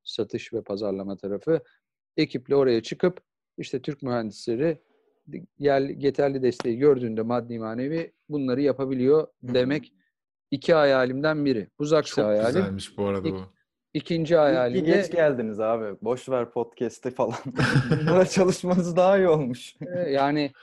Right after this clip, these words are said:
Speaker 1: o yüzden de ikinci hayalim de döviz satalım ki, e,
Speaker 2: Hı hı.
Speaker 1: bize, e, her gün bana, şahsıma, şirkete, şirkete gelen bu e-mailleri de ben karşılıyorum. Pek çok gencecik arkadaştan, "Ama Teknofest'e katılacağım" diye, "Ama okulumda yardım et"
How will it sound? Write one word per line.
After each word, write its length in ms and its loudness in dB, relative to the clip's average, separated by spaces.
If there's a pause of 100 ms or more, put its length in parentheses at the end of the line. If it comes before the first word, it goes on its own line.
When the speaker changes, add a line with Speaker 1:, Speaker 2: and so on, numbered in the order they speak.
(140)
Speaker 1:
o 140 2
yüzden 340 0
de 100 0
ikinci 320 -2
hayalim 480 2
de 360 -4
döviz 220 -4
satalım 460 -2
ki, 260 -8 (420)
e, 40 -8
Speaker 2:
Hı 80 -4
hı. 120 -6
Speaker 1:
bize, 160 -4
e, 140 -4 (1040)
her 260 -2
gün 300 -6
bana, 260 -4
şahsıma, 580 -10
şirkete, 580 -12 (160)
şirkete 380 -16
gelen 300 -10
bu 80 -12
e-mailleri 460 -12
de 100 -14
ben 160 -20
karşılıyorum. 720 -18 (640)
Pek 220 -8
çok 300 -12
gencecik 500 -8
arkadaştan, 760 -10 (120)
"Ama 220 -10
Teknofest'e 680 -10
katılacağım" 540 -16
diye, 100 -16
"Ama 280 -8
okulumda 440 -10
yardım 400 -8
et" 120 -12